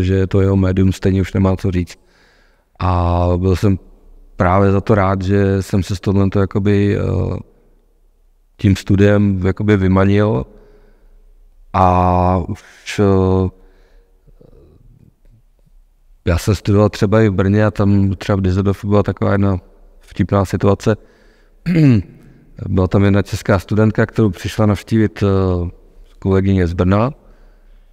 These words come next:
A ona říká: "To je hrozný, jak jsou tady na těch školách ty, ty obrazy na těch chodbách." A já jsem říkal: "Ty jsi z Brna?" <laughs> Byla z Brna, <laughs> takže, takže,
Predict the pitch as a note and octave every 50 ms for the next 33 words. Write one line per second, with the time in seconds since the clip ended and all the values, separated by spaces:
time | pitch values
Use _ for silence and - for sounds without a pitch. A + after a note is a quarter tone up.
0 | - - - E2+ F2+ F#2+ F#2+ F2 F#2 - - F2+ E2 - - F#2 E2+ F2 F2 F2
1 | E2 F2+ F#2+ F#2 F2+ - - - G2 F2+ - F#2 F#2 F2+ F2+ E2+ - - F#2 -
2 | - - - F#2+ F2+ F2 F2+ F2+ - - - - G2 F#2+ F#2 F#2 F#2 F2+ F2+ -
3 | - F#2+ F2+ E2+ F2 E2+ - F2 F2 F2+ F2+ F2+ E2+ F2 F2+ F2+ F#2 F#2 G#2 E2
4 | - - G2+ F#2+ F2 E2+ F2 E2+ F2+ F#2 - - _ _ _ _ _ _ _ _
5 | _ - D#3 - - E2+ F2 F2 E2+ - - G#2 G2 F2+ F#2 - - G2+ F#2 F2
6 | - - - - - - F#2+ F2 F2 F2 - F#2+ A2 B2 C#3 C3+ - - _ -
7 | - _ - D#3 - - - - - - - _ _ _ _ - - - C3 A#2+
8 | A#2 - C#3 C#3+ B2+ - - B2+ B2 C3 - - C#3 C3 - - - - F#3+ F#3+
9 | E3+ - - - - D3 C3 A#2+ - D3 C#3+ D#3 G#3+ G#3 D3 - - - C3+ B2
10 | A#2 -